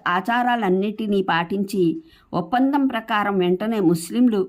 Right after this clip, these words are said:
మక్కా నుంచి తిరుగు ప్రయాణమయ్యారు. ముస్లింలు మక్కా నుంచి వెళ్ళిపోగానే బహుదైవారాధకులు చల్లగా ఊపిరి పీల్చుకున్నారు. యాత్రా బృందం మదీనాకు తిరిగొచ్చింది.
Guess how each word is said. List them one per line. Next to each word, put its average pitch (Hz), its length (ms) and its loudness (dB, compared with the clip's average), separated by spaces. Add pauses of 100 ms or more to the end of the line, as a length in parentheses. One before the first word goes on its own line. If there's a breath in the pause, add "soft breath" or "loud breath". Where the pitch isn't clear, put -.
మక్కా 165 360 0
నుంచి 247 280 4
తిరుగు 185 320 -2
ప్రయాణమయ్యారు. 165 880 -2 (540 soft breath)
ముస్లింలు 285 500 4
మక్కా 220 380 0
నుంచి 277 280 2
వెళ్ళిపోగానే 202 800 0
బహుదైవారాధకులు 220 1040 0
చల్లగా 180 500 -2
ఊపిరి 165 380 0
పీల్చుకున్నారు. 156 800 -2 (640 soft breath)
యాత్రా 202 460 0
బృందం 214 420 -2
మదీనాకు 202 520 0
తిరిగొచ్చింది. 160 760 -2